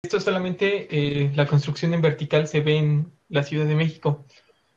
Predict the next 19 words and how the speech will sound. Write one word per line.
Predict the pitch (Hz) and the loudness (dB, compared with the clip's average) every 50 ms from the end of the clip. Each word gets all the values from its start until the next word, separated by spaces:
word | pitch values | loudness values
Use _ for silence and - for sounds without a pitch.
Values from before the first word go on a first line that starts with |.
| _ _ - | _ _ -2
y | 147 143 139 139 135 135 139 139 139 | 0 0 0 0 0 0 0 2 2
en | 143 143 143 | 2 2 2
otros | 151 151 151 160 165 156 - | 2 0 0 -2 -4 -4 -4
estados | 147 - 151 147 147 147 | -2 2 4 4 4 4
de | 156 160 | 2 2
la | 165 170 | 2 2
República, | 165 175 175 180 165 170 170 170 180 190 233 - - _ _ _ _ _ _ _ _ _ _ _ _ - | 0 0 -2 -4 -4 -4 -4 -2 -2 -2 -2 -4 -6 _ _ _ _ _ _ _ _ _ _ _ _ -4
eh, | 143 143 143 139 135 135 - - _ _ _ _ _ - | -2 0 0 0 -2 -4 -6 -14 _ _ _ _ _ 0
no, | 156 170 196 202 196 - - _ _ _ _ _ - | 2 4 4 2 0 -6 -20 _ _ _ _ _ -2
que | - 151 147 147 143 143 143 143 | 0 2 2 2 2 0 -2 -4
siempre | - - 170 165 151 170 165 156 | -4 -4 -2 -2 -2 -2 -2 -2
se | 160 | -4
extiende | 147 - - 160 160 165 175 - | -4 -4 -2 -2 0 0 -2 -2
horizontalmente. | - 151 143 143 - - 139 139 143 143 143 143 156 165 156 - 147 139 139 - - 160 - - - - - - - - - - - | -2 -2 -2 -2 -2 -4 -2 2 2 4 4 4 2 0 0 0 -2 -2 -2 -4 -12 -14 -16 -16 -18 -20 -20 -20 -20 -16 -12 -4 -2
Entonces | 151 143 135 156 151 160 156 - | 0 2 4 4 2 2 0 -2
esto | 170 160 156 - 175 165 160 151 147 143 | -2 -2 -2 0 2 2 2 2 0 0
también | - 143 143 147 151 156 156 | 0 0 2 2 2 2 0
es | 156 - | 0 -2
como | - 160 147 139 139 143 135 135 139 143 | -2 -2 0 0 0 -2 -2 -2 -2 -4